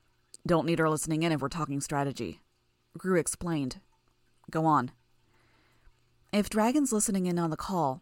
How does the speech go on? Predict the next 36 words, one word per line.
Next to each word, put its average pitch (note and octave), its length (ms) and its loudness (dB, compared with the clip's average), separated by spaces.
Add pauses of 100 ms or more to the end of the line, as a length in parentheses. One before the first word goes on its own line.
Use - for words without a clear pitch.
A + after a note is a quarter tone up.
and E3 140 -2
it E3 100 -2
sounded G3 260 -2
like F#3+ 120 -2
she - 160 -6
was, D#3 460 0 (500)
we G3 140 4
might G3+ 300 4
accidentally G3+ 500 0
divulge E3+ 480 2
some D#3 160 -4
crucial F#3 400 -4
info. D3 540 -2 (720)
Or G#3 220 2
we G#3+ 100 2
could G3 100 -4
be F#3 120 2
alerting F3+ 340 4
those E3 160 2
suits - 260 0
to - 100 -6
our E3+ 80 2
location, D#3+ 600 -2 (380)
or E3+ 100 2
the E3+ 80 2
location E3+ 460 2
of E3+ 100 -2
whoever E3+ 280 0
you're D3 140 -2
calling," D#3+ 560 -4 (600)
I D3+ 100 -6
finished. C3+ 480 -6 (1300)
"Might E3+ 240 -2
be," D#3 340 0 (560)
Trickster - 380 -6
replied. D3+ 480 -2